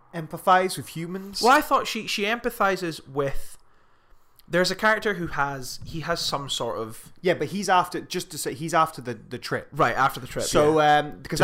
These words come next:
Speaker 1: that's
Speaker 2: Spain.
Speaker 1: he, he, he's who I'm leading up to. <laughs> Um,
Speaker 2: Thanks, man. <laughs>
Speaker 1: I got you. Um, she trips, and then ma-, perhaps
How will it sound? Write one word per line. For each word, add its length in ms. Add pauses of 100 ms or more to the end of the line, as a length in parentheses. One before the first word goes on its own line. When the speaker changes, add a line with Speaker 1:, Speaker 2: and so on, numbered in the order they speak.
Speaker 1:
that's 40
Speaker 2:
Spain. 300
Speaker 1:
he, 180
he, 260
he's 240
who 140
I'm 120
leading 300
up 220
to. 260
<laughs> 40 (380)
Um, 800 (240)
Speaker 2:
Thanks, 240
man. 240 (880)
<laughs> 100 (1400)
Speaker 1:
I 100
got 220
you. 100 (1300)
Um, 840 (500)
she 140
trips, 320
and 160
then 160
ma-, 160
perhaps 360